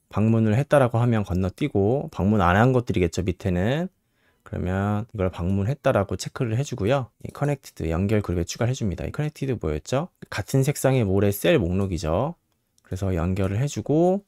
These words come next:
왼쪽 끝이나 오른쪽 끝이냐 그러면 이게, 이게 뜨겠죠? 그러니까, 어, 이 포스가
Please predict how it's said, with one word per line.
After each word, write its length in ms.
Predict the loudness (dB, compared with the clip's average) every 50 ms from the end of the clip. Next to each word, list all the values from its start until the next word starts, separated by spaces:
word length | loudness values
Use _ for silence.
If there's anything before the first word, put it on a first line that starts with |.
| _ _
왼쪽 440 | -4 -2 0 0 0 0 -2 -2 2
끝이나 600 | 2 2 2 2 0 0 2 4 4 2 2 0
오른쪽 440 | -2 -2 -2 -2 -2 -2 -2 -4 -2
끝이냐 640 | -2 -2 -2 -2 0 0 2 2 2 2 0 -2 -6 -6
그러면 540 | -4 -2 0 2 2 2 2 2 0 -2 -6 _ _ -12 -8
이게, 360 | -6 -4 -2 0 2 2 2
이게 300 | 2 0 0 2 2 2
뜨겠죠? 560 | 2 2 4 4 4 2 0 0 -2 -2 -2 -6 -8
그러니까, 280 | -4 0 0 0 0 -2 _ -4
어, 260 | -2 0 0 2 2
이 140 | 2 0 0
포스가 640 | 0 0 -2 -2 0 0 0 2 2 2 2 0 -4